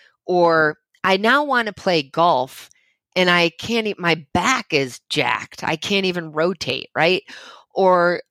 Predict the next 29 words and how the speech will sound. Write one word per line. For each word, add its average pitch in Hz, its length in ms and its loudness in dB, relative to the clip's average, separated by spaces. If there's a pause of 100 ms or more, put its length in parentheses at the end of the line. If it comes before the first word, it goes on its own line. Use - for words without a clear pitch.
(180)
I 190 180 4
wanna 214 420 0
be 196 200 0
able 165 240 -2
to - 160 -6
play 160 340 0
with 147 200 -2
my 143 180 0
grandkids 151 600 0
on 156 180 -2
the 135 80 -2
floor, 160 600 0 (100)
play 160 240 2
a 135 60 0
game, 165 500 -4 (100)
and 156 120 -2
I 147 60 0
wanna 160 260 -2
be 160 80 -2
able 151 140 -2
to 139 100 -2
get 131 360 -2
up 170 240 2 (160)
and 156 120 -6
not 156 220 0
feel 175 420 0
like 143 260 -2
I 139 160 2
can't. - 500 -6